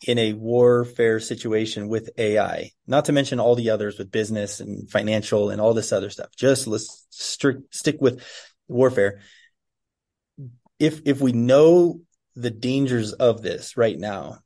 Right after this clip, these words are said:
and where it could lead or potentially lead, do we need to just stop that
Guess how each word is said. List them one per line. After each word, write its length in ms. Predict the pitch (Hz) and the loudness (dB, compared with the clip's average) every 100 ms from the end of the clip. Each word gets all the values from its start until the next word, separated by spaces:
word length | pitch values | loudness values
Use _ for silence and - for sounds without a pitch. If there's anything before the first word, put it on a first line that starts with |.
| _ | _
and 180 | - 113 | -4 0
where 300 | 113 120 120 | 4 6 6
it 140 | 104 - | 4 -2
could 200 | 107 104 | -8 -6
lead 560 | 107 107 98 95 107 _ - | -4 -2 -2 -6 -10 _ -6
or 100 | 110 | -4
potentially 580 | 117 - 117 107 101 | -4 -4 -4 -2 -4
lead, 320 | 98 113 104 - _ _ _ _ - | -2 -4 -4 -10 _ _ _ _ -8
do 200 | 110 139 | 2 4
we 140 | 190 | 6
need 260 | 135 123 127 | 4 2 0
to 80 | 123 | -2
just 560 | 113 107 113 - - | 0 0 0 -6 -6
stop 480 | - - 110 101 - _ 117 | -6 -4 -4 -4 -10 _ -6
that 360 | 107 98 - | -4 -4 -8